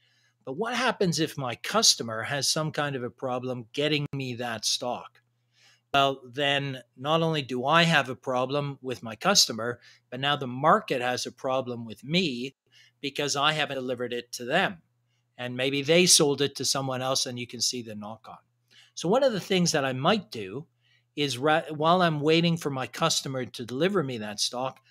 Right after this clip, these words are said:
I might borrow the stock so I can satisfy the market side of the transaction and keep everything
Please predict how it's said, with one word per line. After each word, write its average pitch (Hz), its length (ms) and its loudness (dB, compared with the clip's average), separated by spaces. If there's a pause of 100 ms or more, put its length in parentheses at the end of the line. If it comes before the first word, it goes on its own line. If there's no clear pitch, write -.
(200)
I 220 120 -2
might 226 360 -2
borrow 175 460 6
the 110 160 -6
stock 123 560 0 (320)
so - 200 -4
I 139 100 2
can 135 140 -8
satisfy 151 640 0
the 120 120 -10
market 156 540 0
side 127 300 0
of 117 80 -8
the 117 100 -8
transaction 117 840 -6 (520)
and 139 220 -4
keep - 260 -4
everything 123 540 -2